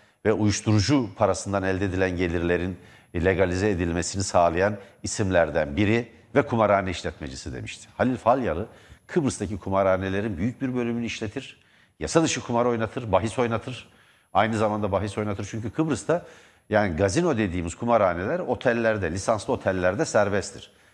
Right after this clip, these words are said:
Vergisini verirler, işte, e, işletirler, kurallara uygun olarak işler,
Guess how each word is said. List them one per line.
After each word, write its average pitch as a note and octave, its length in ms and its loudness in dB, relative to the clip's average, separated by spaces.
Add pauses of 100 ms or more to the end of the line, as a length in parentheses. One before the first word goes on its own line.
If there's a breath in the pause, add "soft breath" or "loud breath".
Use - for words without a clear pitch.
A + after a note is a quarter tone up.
(280 soft breath)
Vergisini A2 500 2
verirler, E2+ 720 0
işte, F#2+ 340 -2 (360 loud breath)
e, G2 140 2
işletirler, E2 920 0
kurallara A2 440 6
uygun G2+ 320 0
olarak F#2+ 340 2
işler, F#2+ 480 -2